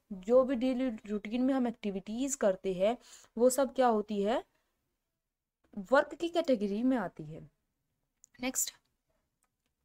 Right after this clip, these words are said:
सबसे पहले हम देखेंगे कि मेंटल एक्टिविटीज कौन कौन सी होती है, क्या होती है, क्या होता है मेंटल एक्टिविटीज में। फर्स्ट वन है हमारी मेंटल एक्टिविटीज।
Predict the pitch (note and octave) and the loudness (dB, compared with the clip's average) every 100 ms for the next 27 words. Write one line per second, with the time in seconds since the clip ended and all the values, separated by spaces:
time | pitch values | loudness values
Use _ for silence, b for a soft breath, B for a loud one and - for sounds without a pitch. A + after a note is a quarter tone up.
0 | _ _ _ _ - E4 F4 F#4 E4+ E4+ | _ _ _ _ -4 -4 -2 2 4 4
1 | D#4+ D4+ C#4 B3 B3+ - F4+ F#4+ - _ | 0 -2 -2 -2 -4 -4 -6 -6 -8 _
2 | _ _ _ _ _ _ _ _ _ _ | _ _ _ _ _ _ _ _ _ _
3 | _ - A#3 A#3 C4+ D#4+ E4+ - F#4+ G4 | _ -8 -2 0 2 2 -2 -4 -2 0
4 | - - C4+ - B3 B3+ B3+ E4 - - | -2 -8 -10 -6 -4 -6 -6 -6 -4 -2
5 | C#4+ C4 B3+ A3 - G3 F#3+ G3+ F#3+ G#3 | -2 -2 -4 -4 -8 -8 -8 -6 -4 -2
6 | A#3+ - C4 C4 G#3 G#3 G#3 G#3 A#3 A#3 | -4 -2 0 2 -2 -6 -6 -4 -4 -4
7 | - D4 C#4+ A#3 A#3 A3 B3+ A#3+ A#3 A#3 | -2 0 0 -4 -4 -2 0 -2 -2 -2
8 | A3 G#3 G3 F3 E3+ F3 E3 E3+ E3 - | -4 -6 -8 -10 -12 -12 -10 -10 -14 -16
9 | _ _ _ _ _ _ - E4 - D4+ | _ _ _ _ _ _ 2 2 2 -4
10 | C4 D4 C4+ D4 E4 C4+ A3+ A3+ F#3+ - | -4 -4 -2 -2 -2 -4 -4 -6 -6 -8
11 | F#3 E3+ E3+ E3 D#3 | -12 -12 -12 -12 -12